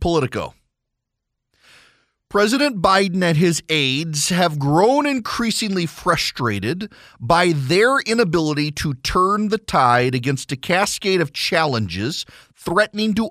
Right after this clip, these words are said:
overwhelm the administration. Soaring global inflation, rising fuel prices, Russia's invasion of Ukraine, a Supreme Court poised to take away constitutional right, a potentially resurgent pandemic,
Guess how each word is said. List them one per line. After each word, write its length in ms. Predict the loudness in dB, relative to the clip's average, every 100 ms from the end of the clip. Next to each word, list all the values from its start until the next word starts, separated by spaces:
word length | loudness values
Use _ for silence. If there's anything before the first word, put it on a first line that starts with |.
| 2
overwhelm 760 | 2 4 2 2 2 2 0
the 120 | 0 0
administration. 800 | 0 -2 -4 -4 -4 -4 -6 -8
Soaring 720 | -6 -4 0 2 2 2 0
global 380 | 0 0 2 0
inflation, 560 | -2 -2 -2 -4 -8 -10 _ _ _ _ _ _
rising 680 | 0 4 4 2 0 -2 -2
fuel 240 | -2 -2
prices, 560 | 0 -2 -2 -8 -12 -16 _ _
Russia's 500 | -2 2 2 0 -2
invasion 440 | -2 0 0 2 0
of 100 | -2
Ukraine, 560 | -4 -2 -2 -2 -6 -10 -20 _ -4
a 140 | 0
Supreme 460 | 0 -2 -2 -4 -2
Court 320 | 0 0 -2
poised 640 | -2 2 2 2 0 -2
to 80 | -4
take 200 | -2 0
away 200 | 0 0
constitutional 600 | 0 -2 -4 -8 -6 -2
right, 300 | -2 -2 -6 _ _ -4
a 80 | -2
potentially 580 | -2 -4 -4 -4 -6 -2
resurgent 560 | -2 0 0 0 0
pandemic, 640 | 0 0 0 0 -2 -4